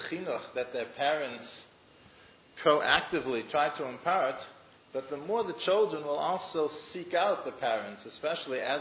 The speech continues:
they get older, the more the children will seek out the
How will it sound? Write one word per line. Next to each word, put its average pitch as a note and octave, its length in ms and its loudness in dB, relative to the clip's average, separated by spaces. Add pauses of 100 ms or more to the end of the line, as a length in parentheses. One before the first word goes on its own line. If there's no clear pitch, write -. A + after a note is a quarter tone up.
they C3 140 0
get B2+ 160 0
older, D#3 440 0 (320)
the B2+ 80 -8
more F#3+ 260 -2
the E3+ 280 -2
children F#3 360 -2
will D#3 140 -6 (140)
seek F#3+ 180 -8
out B3+ 300 0
the C#3+ 80 -2